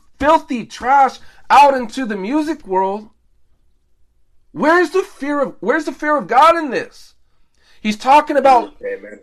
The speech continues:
Speaker 1: he's talking about lighting up people's blocks. So, it, it, first of all, he's lying because he lives in the suburbs. It's like, whose block are you lighting up? It's,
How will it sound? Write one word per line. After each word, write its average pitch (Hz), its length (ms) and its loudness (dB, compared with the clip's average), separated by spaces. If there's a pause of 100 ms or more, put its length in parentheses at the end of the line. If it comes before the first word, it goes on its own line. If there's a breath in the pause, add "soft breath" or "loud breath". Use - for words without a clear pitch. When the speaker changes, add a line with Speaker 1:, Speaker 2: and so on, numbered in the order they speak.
(100)
Speaker 1:
he's 202 200 -8
talking 277 360 0
about 233 260 2
lighting 247 420 0
up - 140 -2
people's 226 400 -8
blocks. 202 720 0 (1700)
So, 240 300 2
it, 214 220 0
it, 208 200 -12
first 269 260 0
of 240 120 -2
all, 233 140 4
he's 190 180 -8
lying 220 500 0
because 196 260 -10
he 190 120 -10
lives 208 320 -4
in 208 100 -8
the 160 100 -8
suburbs. 208 840 -6 (280)
It's - 80 -20
like, 208 140 -6
whose 233 240 -8
block 240 400 2
are 240 80 2
you 220 160 -12
lighting 226 380 0
up? 277 260 2
It's, - 240 -14